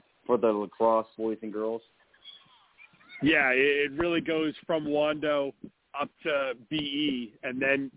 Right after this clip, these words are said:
Speaker 2: like you said, Magnet a little bit as well. Uh, B E actually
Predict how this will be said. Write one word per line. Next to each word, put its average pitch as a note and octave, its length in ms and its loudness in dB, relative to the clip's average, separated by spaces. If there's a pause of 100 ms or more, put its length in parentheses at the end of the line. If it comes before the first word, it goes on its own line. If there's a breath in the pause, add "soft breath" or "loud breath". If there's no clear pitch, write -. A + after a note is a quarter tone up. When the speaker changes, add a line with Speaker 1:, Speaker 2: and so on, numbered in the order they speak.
(140)
Speaker 2:
like C#3+ 160 2
you B2 100 -8
said, C#3 160 2
Magnet C#3+ 420 4
a C3+ 40 4
little D3 200 4
bit C3+ 140 0
as B2+ 140 -2
well. C#3 280 2
Uh, B2 120 -2
B C#3 300 -2
E C#3 60 2
actually C#3 460 -2